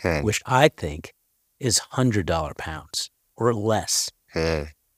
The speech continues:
Speaker 2: That's the real sea change, when nobody on the street can really make any money.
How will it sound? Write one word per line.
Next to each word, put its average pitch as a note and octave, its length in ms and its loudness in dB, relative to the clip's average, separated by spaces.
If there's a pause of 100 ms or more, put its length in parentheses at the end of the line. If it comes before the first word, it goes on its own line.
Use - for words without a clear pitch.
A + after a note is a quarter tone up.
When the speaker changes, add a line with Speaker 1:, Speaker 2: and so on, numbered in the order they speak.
(680)
Speaker 2:
That's E3 280 6
the G#2+ 120 0
real A2+ 680 4 (720)
sea B2+ 380 2
change, E2+ 600 -4 (880)
when A2 440 4 (340)
nobody B2+ 560 6
on G#2+ 200 2
the G2+ 60 0
street G#2 600 0 (560)
can A2 180 2
really A2 420 4
make G#2 360 0
any F#2 160 -2
money. D#2+ 360 -8